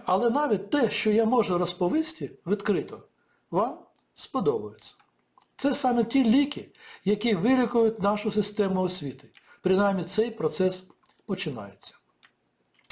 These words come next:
Так от, достатньо до знань додати їхню інфраструктуру, яка знаходиться в цих жовтих еліпсах. Розігрів, трейлери, завдання, що н-, ще не ви-,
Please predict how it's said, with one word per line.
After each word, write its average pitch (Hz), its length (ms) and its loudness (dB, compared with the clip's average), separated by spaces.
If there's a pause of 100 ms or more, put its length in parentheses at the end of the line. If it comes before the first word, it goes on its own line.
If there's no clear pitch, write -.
(120)
Так - 200 -2
от, 165 220 -2 (540)
достатньо 247 480 0
до 185 160 0
знань 220 300 -2
додати 190 400 2
їхню 202 360 2
інфраструктуру, 208 1080 0 (440)
яка 190 320 0
знаходиться 196 600 -2
в - 60 -6
цих 190 280 0
жовтих 208 500 0
еліпсах. - 600 -4 (680)
Розігрів, 202 840 -2 (640)
трейлери, 165 540 0 (340)
завдання, 202 840 2 (460)
що - 260 0
н-, 254 260 0
ще 254 240 0
не 254 140 4
ви-, 240 360 2